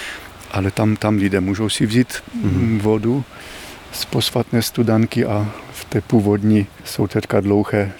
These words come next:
Speaker 1: týdny a měsíce, že voda neteče. Tuto místo mám velice rád,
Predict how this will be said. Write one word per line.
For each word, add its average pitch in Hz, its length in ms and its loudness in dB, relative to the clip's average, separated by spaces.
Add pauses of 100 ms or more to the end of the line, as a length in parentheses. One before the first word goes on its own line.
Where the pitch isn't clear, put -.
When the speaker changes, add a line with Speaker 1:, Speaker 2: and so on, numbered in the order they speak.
Speaker 1:
týdny 104 320 2
a - 100 -2
měsíce, 98 520 2
že 92 120 0
voda 95 360 0 (100)
neteče. 98 520 -2 (240)
Tuto 127 240 0
místo 120 320 4
mám 110 200 4
velice 107 400 0
rád, 98 240 0